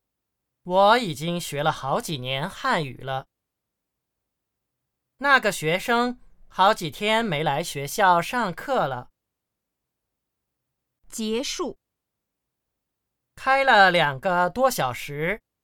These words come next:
Speaker 1: 会议终于结束了。我的留学生活快要结束了。
Speaker 2: 傍晚。小时。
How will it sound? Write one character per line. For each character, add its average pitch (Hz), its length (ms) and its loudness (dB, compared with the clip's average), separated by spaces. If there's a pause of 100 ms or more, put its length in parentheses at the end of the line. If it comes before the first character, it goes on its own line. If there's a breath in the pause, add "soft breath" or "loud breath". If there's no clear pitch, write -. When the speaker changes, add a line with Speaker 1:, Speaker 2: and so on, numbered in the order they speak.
(920)
Speaker 1:
会 226 260 0
议 185 280 -2
终 294 260 -4
于 143 140 -6
结 139 260 -6
束 185 300 -6
了。 127 200 -6 (1800)
我 180 180 0
的 185 120 2
留 180 240 0
学 165 220 -2
生 247 280 -4
活 147 460 0 (300)
快 262 200 0
要 196 200 4
结 139 260 -10
束 208 300 -10
了。 131 240 -6 (1600)
Speaker 2:
傍 285 320 0
晚。 160 400 -8 (1600)
小 185 360 -2
时。 190 500 -8